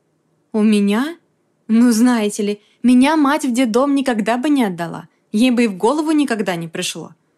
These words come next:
«Ну да, конечно, не пришло бы. А зря, потому что вы маму свою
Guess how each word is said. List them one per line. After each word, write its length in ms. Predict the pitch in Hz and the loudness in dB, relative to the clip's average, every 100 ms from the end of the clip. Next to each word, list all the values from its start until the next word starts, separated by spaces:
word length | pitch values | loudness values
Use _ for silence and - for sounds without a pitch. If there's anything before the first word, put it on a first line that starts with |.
| _ _ _ _ _ _ _ _ - | _ _ _ _ _ _ _ _ -8
«Ну 180 | 202 | -4
да, 320 | 202 170 170 - _ _ _ _ | -4 -6 -12 -16 _ _ _ _
конечно, 480 | - 339 285 269 - | -8 -4 -2 -4 -4
не 140 | 175 165 | -8 -8
пришло 460 | - 160 - 175 | -12 -14 -14 -16
бы. 120 | - _ _ _ _ _ - | -18 _ _ _ _ _ -10
А 120 | 190 | -8
зря, 380 | 180 170 170 165 _ _ _ - | -6 -8 -10 -14 _ _ _ -8
потому 340 | 196 196 196 | -4 -2 -2
что 180 | - 180 | -6 -8
вы 120 | 185 | -6
маму 280 | 180 208 240 | -2 -2 -4
свою 460 | - 180 165 170 | -6 -12 -14 -16